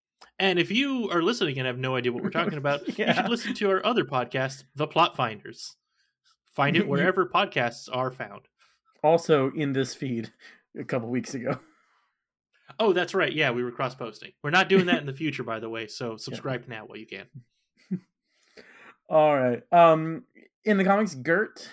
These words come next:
Speaker 2: um, you know what? Minor spoilers <laughs> for the future, but it's not a big thing. I'm going to tell you the raptor's
Speaker 1: Mm-hmm.
Speaker 2: name. <laughs> Or the Deinonychus.
Speaker 1: Okay. Oh, first off, it is a raptor?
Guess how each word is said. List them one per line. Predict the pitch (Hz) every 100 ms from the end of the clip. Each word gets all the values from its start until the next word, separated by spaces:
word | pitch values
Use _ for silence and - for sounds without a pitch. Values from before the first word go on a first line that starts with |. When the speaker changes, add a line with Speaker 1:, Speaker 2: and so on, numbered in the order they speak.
| - -
Speaker 2:
um, | 180 180 151 143 _ _ _ - - - _ _ _ _ _ _
you | 247
know | 294 294
what? | 294 - _
Minor | - 180 208 220 226 226
spoilers | - 208 208 202 214 214 - -
<laughs> | -
for | - - 240 208
the | 196
future, | 208 185 214 214
but | 185 160
it's | 156
not | 165
a | 143
big | 131 113
thing. | 107 95 - -
I'm | 202
going | 202 220
to |
tell | 233 233
you | 220
the | 196
raptor's | 165 165 160 143 143
Speaker 1:
Mm-hmm. | 117
Speaker 2:
name. | 90 117 - _ _ - _ -
<laughs> | - - _ _ _ _
Or | 139
the | 117
Deinonychus. | 113 117 110 101 104 95 233
Speaker 1:
Okay. | 233 135 190
Oh, | 165
first | - 196 196
off, | 139 135 -
it | 139
is | 135 135
a |
raptor? | 147 147 -